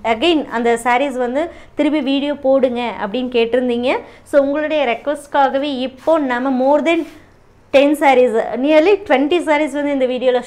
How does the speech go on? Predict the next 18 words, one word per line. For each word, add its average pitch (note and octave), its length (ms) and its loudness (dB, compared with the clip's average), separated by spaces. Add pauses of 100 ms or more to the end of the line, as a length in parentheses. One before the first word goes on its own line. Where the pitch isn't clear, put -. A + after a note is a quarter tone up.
ஷோ C4 80 0 (100)
பண்ண B3+ 140 -4 (100)
போறோம். D#4 320 0
So, C#4+ 60 0 (180)
பாருங்க A3+ 300 -2 (100)
லாஸ்ட் A3 260 -4
வரைக்கும். C4 360 -8 (1080)
இது D4+ 140 0
வந்து D4+ 160 0 (120)
காஃபி B3+ 300 0
பிரவுன், G3+ 320 -2 (800)
ஃபுல்லாவே D4 400 2 (100)
காஃபி B3+ 320 0
பிரவுன், B3 240 0 (460)
கோல்டு D#4+ 240 4 (100)
டெஸ்டட் B3 420 -2
ஜரி A3 260 -2
தாங்க. G#3+ 220 -2